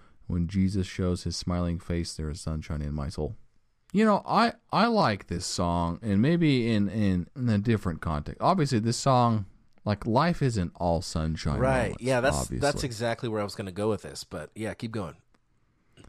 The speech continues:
Speaker 1: And I think this song doesn't neglect that. "There's sunshine in my soul today," you know.
Speaker 2: Mm-hmm.
Speaker 1: Maybe not yesterday 'cause, you know, it was Monday, you know, and nobody's got sunshine in their soul on a Monday.
Speaker 2: <laughs>
Speaker 1: But, uh, on a Friday, yeah, absolutely. But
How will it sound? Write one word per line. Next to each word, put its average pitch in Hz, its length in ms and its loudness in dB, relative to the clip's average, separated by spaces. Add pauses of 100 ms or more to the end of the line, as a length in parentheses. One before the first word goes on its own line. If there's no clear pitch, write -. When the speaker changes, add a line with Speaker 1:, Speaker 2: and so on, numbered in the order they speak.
(120)
Speaker 1:
And 170 140 4
I 170 60 2
think 254 360 -4
this 160 180 2
song 147 300 4
doesn't 113 420 2
neglect 87 640 0
that. 76 340 -6
"There's 92 200 -2
sunshine 104 340 2
in 92 100 4
my 87 140 4
soul 85 240 0
today," 82 540 -2
you 82 100 -2
know. 71 160 -4 (220)
Speaker 2:
Mm-hmm. 101 240 -10 (560)
Speaker 1:
Maybe 98 180 0
not 92 160 4
yesterday 85 480 0
'cause, - 380 -6
you 98 80 -6
know, 50 60 -4
it - 20 -4
was 76 100 -4
Monday, 98 560 4
you 71 140 -2
know, 73 200 -2
and 71 120 -2
nobody's 82 320 0
got 71 200 -4
sunshine 71 380 -4
in 65 80 -4
their 65 80 -6
soul - 220 -6
on 62 80 -4
a 64 40 -2
Monday. 80 440 0
Speaker 2:
<laughs> - 560 -14
Speaker 1:
But, 76 280 -4
uh, 76 180 -2 (1160)
on 90 100 -2
a 90 60 0
Friday, 117 400 0
yeah, 90 280 2
absolutely. 90 680 2
But - 280 0